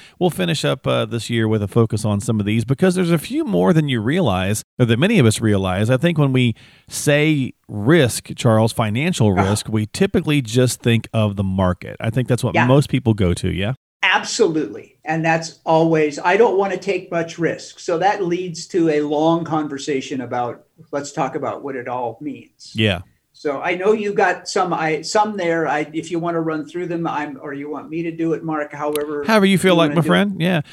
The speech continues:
Speaker 1: But
Speaker 2: Okay,
Speaker 1: market
Speaker 2: well,
Speaker 1: risk
Speaker 2: uh,
Speaker 1: is obviously important, right? So
Speaker 2: Yeah.
Speaker 1: that's definitely
Speaker 2: Stuff
Speaker 1: a
Speaker 2: goes
Speaker 1: key
Speaker 2: up and down in
Speaker 1: factor.
Speaker 2: price.
Speaker 1: Yeah.
Speaker 2: Yeah.
Speaker 1: It's a key
Speaker 2: Yeah,
Speaker 1: factor in
Speaker 2: it's
Speaker 1: how,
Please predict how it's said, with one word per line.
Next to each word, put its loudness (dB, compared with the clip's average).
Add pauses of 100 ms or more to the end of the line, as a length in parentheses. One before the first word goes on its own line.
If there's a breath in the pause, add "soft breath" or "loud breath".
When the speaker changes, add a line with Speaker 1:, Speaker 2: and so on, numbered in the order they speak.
Speaker 1:
But 4
Speaker 2:
Okay, 2
Speaker 1:
market 4
Speaker 2:
well, 8
Speaker 1:
risk 6
Speaker 2:
uh, 6
Speaker 1:
is 6
obviously 4
important, 2
right? 0
So 6
Speaker 2:
Yeah. 4 (280 loud breath)
Speaker 1:
that's 2
definitely 6
Speaker 2:
Stuff 4
Speaker 1:
a -4
Speaker 2:
goes 6
Speaker 1:
key 6
Speaker 2:
up 0
and -
down 6
in 2
Speaker 1:
factor. 2
Speaker 2:
price. -4
Speaker 1:
Yeah. 0
Speaker 2:
Yeah. -6 (160)
Speaker 1:
It's 0
a 0
key 0
Speaker 2:
Yeah, 0
Speaker 1:
factor 2
in 2
Speaker 2:
it's 2
Speaker 1:
how, 4